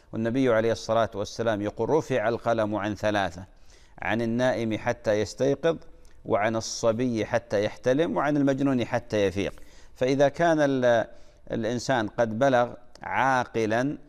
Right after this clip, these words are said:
فإن التكاليف بدأت عليه. أما إذا لم يبلغ وكان عاقلًا لكن لم يبلغ، فإن القلم لا يجري عليه.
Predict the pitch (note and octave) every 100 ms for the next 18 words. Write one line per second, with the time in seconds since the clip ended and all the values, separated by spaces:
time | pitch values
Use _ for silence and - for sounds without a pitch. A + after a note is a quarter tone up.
0 | - _ - - B2+ A#2+ A2+ - - B2
1 | - C3 C#3 C#3+ D#3+ B2 F#2+ F#2 G#2 G2
2 | G2 F#2 - - - D3 E3+ D#3 A#2 C3
3 | B2 B2+ D#3+ D#3 C3 - A#2 A2 B2 C3+
4 | A2+ A2+ G#2+ G2+ G2+ D3 E3 C#3+ A#2 A#2
5 | - G#2 F#2+ F2+ E2 G2 G#2+ A#2 D#3 D#3
6 | A#2+ G#2 C3 D#3 - - - - - -
7 | B2+ B2+ A#2+ D3 D3+ D#3 D#3+ C3 G#2+ A2
8 | G#2 F#2 F#2+ F#2+